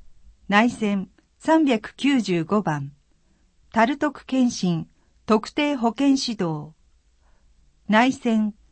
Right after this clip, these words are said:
三百十二番、後期高齢者健康診査、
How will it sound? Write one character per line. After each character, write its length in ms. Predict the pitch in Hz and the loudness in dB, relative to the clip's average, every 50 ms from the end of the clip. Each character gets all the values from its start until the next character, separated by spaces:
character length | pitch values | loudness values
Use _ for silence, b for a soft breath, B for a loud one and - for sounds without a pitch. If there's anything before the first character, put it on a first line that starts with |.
| _ _ _ | _ _ _
三 280 | _ - 294 302 294 285 | _ 2 4 4 6 6
百 320 | 262 226 214 - 190 170 | 4 2 0 0 -2 -2
十 240 | 156 180 196 233 277 | 0 0 0 2 4
二 160 | 269 269 277 | 6 6 6
番、 300 | 220 - 160 156 160 156 - _ _ _ _ _ _ _ _ _ _ _ _ _ _ _ _ _ | 4 2 -2 -2 -4 -8 -12 _ _ _ _ _ _ _ _ _ _ _ _ _ _ _ _ _
後 240 | - 285 311 311 | 2 4 4 4
期 160 | 302 - - - | 2 -4 -12 -8
高 260 | - 226 240 254 262 | -2 0 2 2 2
齢 180 | 262 269 254 240 | 2 2 0 0
者 220 | - - 170 165 | -2 -2 -2 -4
健 280 | 170 - 202 233 277 - - | -2 -2 0 0 0 0 2
康 180 | 277 269 262 247 | 2 2 2 2
診 280 | - - 240 226 208 | 2 2 2 2 2
査、 260 | 214 - 170 160 - | 0 -2 -6 -6 -6